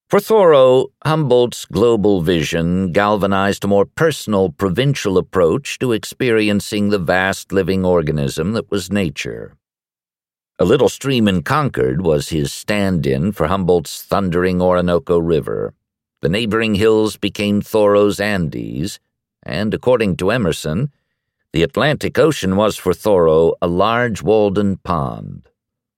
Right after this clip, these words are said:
As he surveyed his smaller domain, Thoreau could sound supremely anthropocentric. "What is nature unless there is an eventful human life passing within her?"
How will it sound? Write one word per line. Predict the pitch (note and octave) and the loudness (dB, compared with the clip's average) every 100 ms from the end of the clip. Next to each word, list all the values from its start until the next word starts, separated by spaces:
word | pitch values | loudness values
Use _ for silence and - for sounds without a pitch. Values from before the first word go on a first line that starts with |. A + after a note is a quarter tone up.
| _ _ _ _ | _ _ _ _
As | D#3 D3 | -2 0
he | D#3 | -2
surveyed | - C#3 D3 A2+ F2+ | 0 2 2 2 0
his | F#2+ E2 | 0 -2
smaller | - A2+ G2 E2+ D2+ | -4 0 2 4 2
domain, | C2 D2 C#2+ B1+ C2 D#2 F2+ | 0 0 0 -2 -4 -2 -4
Thoreau | - G3+ E3 C#3 A#2 | -2 0 2 2 0
could | C3+ A#2 | -4 -6
sound | - A#2 A2 A2 - | -4 -2 -2 -4 -6
supremely | - A2+ - - F#3 G2+ E2 F2+ - | -8 -8 -6 -4 0 0 0 0 -2
anthropocentric. | F#2+ D#2+ F2 E2+ E2+ - G#2+ D#2 - A1 _ _ _ _ _ _ _ _ _ _ _ _ _ _ | -4 -2 -2 -2 -4 -4 -6 -6 -8 -14 _ _ _ _ _ _ _ _ _ _ _ _ _ _
"What | - B3 | -2 0
is | G3+ - | 0 0
nature | G#2+ D#2 - C2+ B1 | 0 0 -2 -2 -2
unless | C2+ F#2+ G#2 | 0 0 -2
there | - A2+ | 0 0
is | G#2+ | 2
an | G#2 | 0
eventful | F2 G#2+ A#2 - G#2 | 2 2 0 -2 0
human | F#2+ A2+ A#2 | 0 -2 0
life | A#2+ C3+ A2 - - | 0 0 -2 -6 -12
passing | - F#2+ F#2+ - G2 F#2+ | -4 0 0 -2 -2 -2
within | G2+ C#3+ A2 D#2 | -2 -2 -4 -4
her?" | C2+ A#1+ G1+ | -4 -6 -10